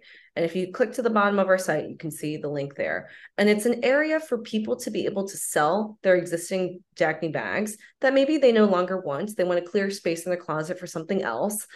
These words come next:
Um, but we want to make sure that our bags don't end up in a landfill, and that they certainly, it's, it's, you know, very fragmented for it to, like, some things to end up on Craigslist, some things to be on eBay, some things to be on Poshmark. It's not a great user experience for anyone who's interested in one of our bags. It doesn't have the details about, does it come,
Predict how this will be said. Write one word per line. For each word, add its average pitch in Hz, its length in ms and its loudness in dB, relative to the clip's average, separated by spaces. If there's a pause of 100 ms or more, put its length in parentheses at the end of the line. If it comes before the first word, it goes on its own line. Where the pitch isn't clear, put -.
(240)
Um, 180 320 4
but - 120 4
we 277 80 2
want 294 200 4
to 370 40 6
make 311 140 2
sure 202 180 2
that 190 120 2
our 180 80 2
bags 180 320 2
don't 175 200 0
end 214 120 0
up 214 100 2
in 196 80 0
a 165 60 0
landfill, 139 600 -2
and 185 140 0
that 170 80 -2
they 175 60 -2
certainly, 175 380 0
it's, - 300 -2
it's, - 200 -4
you 185 100 -2
know, 151 80 2
very 175 260 4
fragmented 160 640 0
for 170 120 0
it 160 80 0
to, 170 100 -6
like, 156 180 -2
some 160 240 -6
things 160 200 -4
to - 100 -4
end 151 80 -6
up - 80 -8
on 233 120 -2
Craigslist, 240 420 0
some 147 160 -6
things 165 160 -6
to 196 100 -8
be 202 100 -4
on 254 120 -2
eBay, 202 420 4
some 170 140 -2
things 190 140 -6
to - 60 -8
be 240 80 -2
on 240 100 -4
Poshmark. 180 560 0 (260)
It's 220 120 0
not 277 140 4
a 294 40 0
great 269 200 2
user 214 220 4
experience 180 400 -2
for 175 140 -2
anyone 170 220 0
who's 160 160 -8
interested 147 360 -8
in 147 80 -8
one 131 120 -12
of 135 80 -12
our 170 100 -2
bags. 131 340 -6
It 160 60 -12
doesn't 180 200 -4
have 165 200 -2
the 180 60 2
details 151 420 -4
about, 147 160 -4
does 147 120 -4
it 180 100 -4
come, 214 280 4